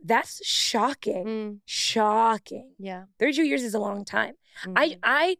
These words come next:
Speaker 1: don't think the Netherlands even know that. Like, I'd be shocked. <laughs>
Speaker 2: They have to.
Speaker 1: No, I don't think anyone on that team is aware of that statistic.
Speaker 2: They
Speaker 1: Be-
Speaker 2: have to be.
Speaker 1: No, they don't.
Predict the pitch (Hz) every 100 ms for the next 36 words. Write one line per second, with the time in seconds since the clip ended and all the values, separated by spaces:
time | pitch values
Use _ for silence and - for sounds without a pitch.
0 | - 294 415 - - 208 208 - _ -
1 | 196 208 208 196 185 180 165 - _ -
2 | 196 185 170 - - - - _ _ -
3 | 233 226 285 - 311 285 247 247 - -
4 | 466 - 719 784 698 294 403 440 494 440
5 | - 466 349 277 311 320 240 196 - -
6 | - 285 370 349 330 277 - 294 330 320
7 | 311 233 247 240 233 - 233 226 202 180
8 | _ _ 220 208 196 196 196 190 175 _
9 | _ _ _ - 202 202 - 190 190 -
10 | 185 _ _ _ _ _ _ _ _ 381
11 | 453 719 698 - 226 190 170 190 _ _
12 | _ 202 233 302 214 180 202